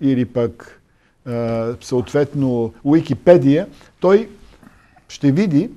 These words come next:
че и за тях, между другото, се срещат най-различни определения. Едни ги наричат, нали, историци, други ги наричат културни антрополози,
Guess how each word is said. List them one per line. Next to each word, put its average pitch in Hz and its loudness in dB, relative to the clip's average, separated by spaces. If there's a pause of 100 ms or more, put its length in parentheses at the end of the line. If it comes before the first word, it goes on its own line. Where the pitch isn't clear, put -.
(540)
че 151 -2
и 151 -2
за 127 -2
тях, 226 -2
между 180 2
другото, 185 -2
се 139 -6
срещат 165 0
най-различни 170 0 (360)
определения. 143 2 (220)
Едни 156 2
ги 175 0
наричат, 160 2
нали, 143 0
историци, 143 0
други 156 -2
ги 165 -2
наричат 147 -2
културни 156 2
антрополози, 139 4